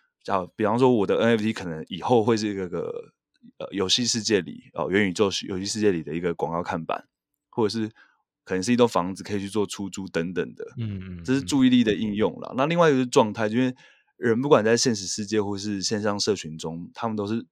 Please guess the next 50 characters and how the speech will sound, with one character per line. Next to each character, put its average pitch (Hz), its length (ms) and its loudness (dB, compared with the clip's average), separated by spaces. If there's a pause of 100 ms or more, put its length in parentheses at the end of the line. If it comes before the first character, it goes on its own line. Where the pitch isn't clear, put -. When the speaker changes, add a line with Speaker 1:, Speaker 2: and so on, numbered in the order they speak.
Speaker 1:
就 143 100 -6
是 143 140 -10
应 151 80 -2
该 160 80 2
说 170 120 2
人 101 200 2
都 113 100 2
会 113 120 2
重 107 200 -6
视 104 80 -10
自 98 60 -12
己 95 160 -6
的 - 280 -12
身 95 200 -4
份 92 180 -6
地 82 160 -4
位 76 180 -4
嘛。 - 140 -14 (680)
那 127 260 0 (520)
N 139 120 0
F 135 100 0
T 131 100 0
到 131 160 4
底 104 60 2
要 101 140 0
如 98 160 -4
何， 85 500 -12 (200)
呃， 85 400 -12
结 107 220 -4
合 104 120 -4
这 101 100 -4
件 104 160 -2
事 98 220 -4
情？ - 340 -8 (140)
我 107 80 -8
说 131 100 0
在 139 140 4
游 107 180 2
戏 117 180 -2
中 104 200 -4
去 104 100 -8
体 - 220 -8
现 90 240 -6
这 87 80 -6
件 85 120 -6
事 85 140 -10
情， 110 160 -10
我 120 80 -2
觉 165 160 2
得 175 80 -4